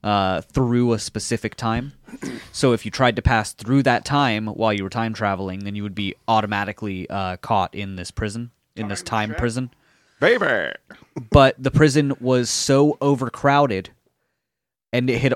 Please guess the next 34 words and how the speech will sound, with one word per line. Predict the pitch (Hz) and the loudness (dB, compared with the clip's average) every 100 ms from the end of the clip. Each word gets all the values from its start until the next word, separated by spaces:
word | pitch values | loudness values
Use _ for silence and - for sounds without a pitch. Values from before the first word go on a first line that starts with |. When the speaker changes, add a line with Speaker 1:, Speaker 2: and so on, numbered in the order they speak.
| - | 2
Speaker 1:
only | 131 139 139 | 0 2 2
been | 117 131 127 127 - | 4 4 4 -2 0
open | 123 123 123 113 | 0 2 0 -2
for | 110 | -10
twelve | - 131 120 113 | -4 2 2 2
minutes, | 120 113 - - - - _ _ _ _ _ - | -4 -6 -8 -10 -12 -14 _ _ _ _ _ -6
because | 170 - 143 | -2 2 2
it | 147 | 2
was | 135 | -4
catching | - - 151 147 135 | 0 2 2 2 -2
peop-, | 143 131 - | 0 -2 0
infinite | 151 165 - 151 | 0 2 2 2
amounts | 131 135 143 147 | 2 2 0 0
of | 131 - | -4 -2
people | 175 175 131 117 | -4 0 0 0
that | 123 | -2
were | 120 | -4
trying | - 143 131 | 2 2 2
to | 120 | -2
time | - 143 151 | -2 -2 -2
travel | 156 120 104 104 107 _ _ _ _ _ - | 0 2 2 0 -4 _ _ _ _ _ -4
across | 135 - 147 135 | 0 6 6 6
that | - 123 - | 4 2 4
point | - 139 | 2 2
in | 117 | -4
time. | 117 147 147 98 101 _ _ _ _ _ _ - _ _ _ - | -4 0 0 -2 -6 _ _ _ _ _ _ -20 _ _ _ -18
So | - - 147 143 139 | 0 6 6 6 2
it | 160 | 2
had | 139 131 | 2 2
been | 139 | 2
open | 135 147 156 139 | 2 0 0 -2
for | 135 127 120 | -2 0 -2
twelve | - 139 131 170 | -2 2 4 2
minutes | 147 120 127 - - | 0 -4 -6 -8 -10